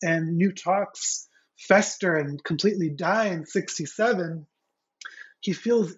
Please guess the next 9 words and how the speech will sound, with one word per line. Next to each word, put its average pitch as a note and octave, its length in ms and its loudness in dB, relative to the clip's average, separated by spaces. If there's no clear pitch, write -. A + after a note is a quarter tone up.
even G#3 440 0
more E3 580 0
that F3 180 -2
that's F3 340 0
the D#3 100 -6
case. - 760 -2
Um, F3+ 460 -2
my G#3 440 0
view F3 720 -2